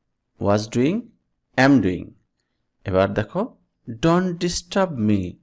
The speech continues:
আমাকে বিরক্ত করো না, আমাকে জ্বালাতন করো না। I,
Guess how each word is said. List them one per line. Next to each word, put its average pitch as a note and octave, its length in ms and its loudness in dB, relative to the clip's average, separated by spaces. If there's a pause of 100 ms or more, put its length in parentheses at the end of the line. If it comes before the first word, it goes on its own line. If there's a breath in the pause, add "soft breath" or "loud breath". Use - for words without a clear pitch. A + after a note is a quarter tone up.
(140)
আমাকে B2 420 -2
বিরক্ত A#2+ 600 -2
করো A2 320 -2
না, G2+ 160 -2
আমাকে G2+ 260 -6
জ্বালাতন G2 500 -6
করো G#2 220 -6
না। C#3+ 260 -4 (720 loud breath)
I, C#3 320 0